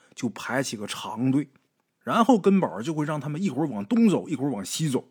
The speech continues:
或者说列队排成其他图形。那些蚂蚁呢，这时候好像就得了灵智一样，只要根宝发令，他们就会照做。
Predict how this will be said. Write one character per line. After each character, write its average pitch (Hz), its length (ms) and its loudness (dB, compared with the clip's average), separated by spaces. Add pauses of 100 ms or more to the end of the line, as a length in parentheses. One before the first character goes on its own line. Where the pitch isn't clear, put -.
(160)
或 - 180 0
者 113 80 -2
说 139 140 -4
列 190 260 2
队 151 160 0
排 139 220 -6
成 151 120 -6
其 - 200 -6
他 - 180 -4
图 127 240 -4
形。 104 260 -6 (600)
那 226 100 0
些 226 140 6
蚂 180 320 2
蚁 220 80 4
呢， 139 160 -2 (260)
这 180 220 2
时 127 100 -6
候 165 60 2
好 - 240 -10
像 165 160 -4
就 156 80 -2
得 127 240 -2
了 220 80 4
灵 196 320 6
智 233 300 4
一 110 120 -4
样， 110 280 -6 (200)
只 - 200 -4
要 208 180 2
根 170 240 0
宝 92 180 -2
发 113 260 -2
令， 120 180 -4 (200)
他 120 220 -6
们 117 100 -4
就 110 120 -4
会 110 160 -4
照 117 240 -2
做。 120 240 -4